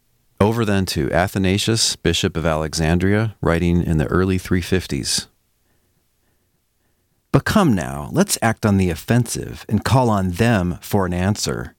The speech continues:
For now is fair time, when their own ground has failed them, to question them on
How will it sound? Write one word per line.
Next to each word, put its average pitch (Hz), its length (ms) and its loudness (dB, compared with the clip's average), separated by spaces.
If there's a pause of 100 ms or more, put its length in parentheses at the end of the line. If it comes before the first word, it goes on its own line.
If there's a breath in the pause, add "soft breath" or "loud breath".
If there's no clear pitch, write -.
For - 180 2
now 107 380 2
is 90 120 -4
fair 107 280 0
time, 90 500 -2
when 107 140 4
their 107 200 0
own 123 240 2
ground 104 260 0
has 95 120 -4
failed 104 480 0
them, 87 280 0
to - 120 -8
question - 540 0
them 87 280 -2
on 90 220 0